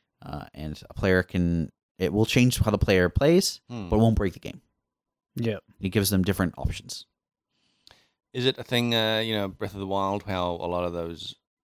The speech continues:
Speaker 2: element things interact with each other?
Speaker 1: That's probably another good example, yeah,
Speaker 2: Yeah.
Speaker 1: where it's, um,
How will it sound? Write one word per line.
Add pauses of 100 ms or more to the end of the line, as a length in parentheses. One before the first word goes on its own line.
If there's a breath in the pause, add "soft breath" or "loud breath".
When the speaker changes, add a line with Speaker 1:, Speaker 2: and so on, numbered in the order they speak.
(180)
Speaker 2:
element (240)
things (440)
interact
with
each
other?
Speaker 1:
That's
probably
another
good
example,
yeah,
Speaker 2:
Yeah.
Speaker 1:
where
it's,
um,